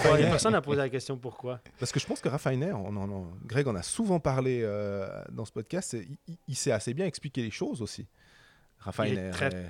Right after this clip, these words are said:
Speaker 2: il est très, très, euh, clair, précis. C'est un gars qui explique beaucoup les choses, Raffiner. Il est, il est transparent dans ses, il, il, il dit tout, hein. Il explique tout, il cache rien.
Speaker 1: Donc quand tu expliques tout et que tu caches rien, finalement, pourquoi aller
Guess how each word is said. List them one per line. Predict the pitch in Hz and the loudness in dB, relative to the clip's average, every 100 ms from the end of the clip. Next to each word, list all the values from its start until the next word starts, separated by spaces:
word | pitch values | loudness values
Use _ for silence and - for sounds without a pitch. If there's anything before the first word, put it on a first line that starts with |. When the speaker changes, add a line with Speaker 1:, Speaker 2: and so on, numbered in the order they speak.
| 101 | -12
Speaker 2:
il | 139 117 | -12 -10
est | 110 | -10
très, | - 147 151 | -4 0 0
très, | - 139 139 135 - | -2 -4 -2 -2 -6
euh, | 113 113 - | -10 -10 -4
clair, | 139 151 170 139 _ - | 0 0 -2 -8 _ -14
précis. | - 135 - - 170 156 | -4 -4 -4 -6 -6 -8
C'est | - | -8
un | 117 | -4
gars | 135 | -4
qui | 131 | -4
explique | 113 - 120 | -10 -10 -10
beaucoup | 127 - | -10 -8
les | 131 120 | -6 -6
choses, | - 131 117 | -6 -10 -8
Raffiner. | 113 117 117 113 156 123 | -8 -10 -10 -10 -8 -6
Il | |
est, | 123 - - - | -6 -6 -12 -10
il | 127 | -2
est | 131 127 | 0 0
transparent | - 165 165 147 127 | -2 -2 0 0 -2
dans | 120 | -8
ses, | 110 117 | -10 -10
il, | 117 120 123 | -10 -10 -10
il, | 120 117 | -10 -10
il | 120 | -10
dit | 120 | -8
tout, | - 143 | -8 -8
hein. | 110 | -8
Il | 117 | -10
explique | - 135 - | -10 -12 -8
tout, | 160 170 - - | -8 -8 -10 -16
il | - | -6
cache | 131 - | -4 -4
rien. | 135 113 - - | -6 -8 -10 2
Speaker 1:
Donc | 143 170 | 4 8
quand | 196 | 6
tu | - | 6
expliques | 151 - 160 - | 0 0 -6 -2
tout | 175 | -2
et | |
que | 139 | -2
tu | 139 | -4
caches | 139 131 135 | -2 0 4
rien, | 135 185 | 6 4
finalement, | - 147 143 | 6 6 6
pourquoi | - 165 - 202 190 | 4 -2 8 10 12
aller | 139 131 127 120 | 10 8 6 2